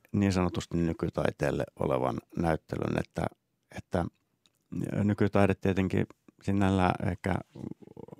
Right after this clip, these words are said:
ku-, kuulostaa, että mä puhun ehkä nyt tässäkin näyttelytapauksessa, että, että kolmen vuoden sisällä tehtyjä teoksia on näytillä siellä. Että tavallaan se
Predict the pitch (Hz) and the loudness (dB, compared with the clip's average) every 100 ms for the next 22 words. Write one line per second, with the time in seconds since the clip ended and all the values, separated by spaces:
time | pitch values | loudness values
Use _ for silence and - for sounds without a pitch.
0 | - - - - - _ - 101 95 92 | -18 -16 -14 -12 -12 _ -2 2 4 2
1 | - - 92 92 - - - - 98 95 | 0 2 4 4 -2 -12 -8 -4 0 0
2 | 92 92 95 92 95 87 92 - 98 - | 2 4 6 4 -2 -2 -4 2 2 2
3 | 92 95 92 90 87 - 92 - 90 - | 2 2 0 0 -2 0 -2 -2 -4 -2
4 | - - - - - - - - 104 101 | -4 -8 -18 -20 -18 -10 -2 6 8 8
5 | 92 90 87 85 - 87 90 87 - - | 4 2 0 -2 -2 0 0 0 -2 -4
6 | 82 - 82 80 - - - - - - | -8 -4 -4 -2 0 -2 -2 -6 -6 -4
7 | - - - - - - - - - - | -4 -4 -4 -4 -4 -4 -4 -6 -12 -8
8 | - - 85 - - 95 85 85 87 85 | -8 -4 -4 -4 -6 -4 0 0 0 -2